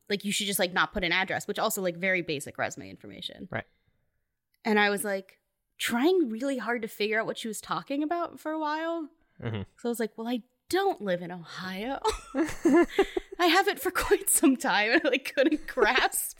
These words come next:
Speaker 1: what she meant. And then I looked at the video and I saw the thing, and I was,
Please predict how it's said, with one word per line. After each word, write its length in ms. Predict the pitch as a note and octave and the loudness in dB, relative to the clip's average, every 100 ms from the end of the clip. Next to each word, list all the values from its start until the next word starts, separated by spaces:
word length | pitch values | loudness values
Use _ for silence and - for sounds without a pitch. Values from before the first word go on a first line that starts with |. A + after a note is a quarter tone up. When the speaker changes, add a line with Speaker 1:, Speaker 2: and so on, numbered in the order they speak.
| - - - | -4 -4 0
Speaker 1:
what 200 | F#4+ F#4 | 4 4
she 80 | F4 | 4
meant. 120 | D#4 | 4
And 80 | C#4+ | 4
then 80 | D#4 | 4
I 120 | D#4 | 4
looked 200 | B3+ D4 | 2 2
at 60 | C#4 | -4
the 80 | A#3 | -2
video 260 | B3 B3 | 0 2
and 100 | G#3+ | 2
I 80 | G3+ | 2
saw 180 | G#3+ G3 | 0 -2
the 120 | F#3+ | -2
thing, 180 | G3 F#3 | -4 -2
and 80 | |
I 40 | |
was, 80 | F#3 | -2